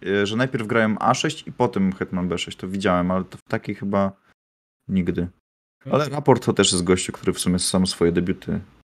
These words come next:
Speaker 2: Tak, tak, tak.
Speaker 1: gra
Speaker 2: On
Speaker 1: jakieś
Speaker 2: lu-,
Speaker 1: inne
Speaker 2: lubi,
Speaker 1: niż wszyscy.
Speaker 2: y, lubi jakieś nowe ścieżki, e, wynajdywać, to rzeczywiście.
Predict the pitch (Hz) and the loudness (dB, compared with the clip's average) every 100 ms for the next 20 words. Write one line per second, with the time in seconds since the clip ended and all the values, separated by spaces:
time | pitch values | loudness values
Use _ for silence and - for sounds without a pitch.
0 | - 196 - 147 147 117 - 139 - - | -6 -4 -2 -2 0 0 0 -2 -6 0
1 | 139 135 127 120 - 104 98 - 90 117 | 6 10 10 8 6 6 6 4 0 -2
2 | 113 113 113 123 117 117 117 113 113 - | -4 -6 -10 -8 -6 -6 -6 -8 -10 -14
3 | _ _ - - _ - 160 131 139 127 | _ _ -20 -20 _ -6 -4 0 2 2
4 | 131 123 135 131 127 - - 120 - - | 0 -4 0 2 0 -2 -2 -2 -2 -8
5 | 120 - 123 120 117 120 120 120 117 117 | -10 -8 -10 -8 -8 -8 -8 -8 -6 -4
6 | 107 104 120 117 113 - 107 104 - 113 | -4 -6 -12 -12 -14 -16 -16 -16 -18 -20